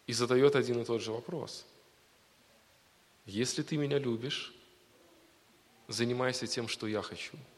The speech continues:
Если ты меня любишь,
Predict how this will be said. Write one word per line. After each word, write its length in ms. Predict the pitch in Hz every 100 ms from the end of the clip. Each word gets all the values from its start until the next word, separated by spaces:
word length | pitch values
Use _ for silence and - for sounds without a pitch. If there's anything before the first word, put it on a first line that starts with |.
| - - - _ _ _ - - _ _ _ _ _ _ _ _
Если 420 | 95 101 151 - 151
ты 160 | 151
меня 220 | 139 127
любишь, 520 | 123 123 95 87 -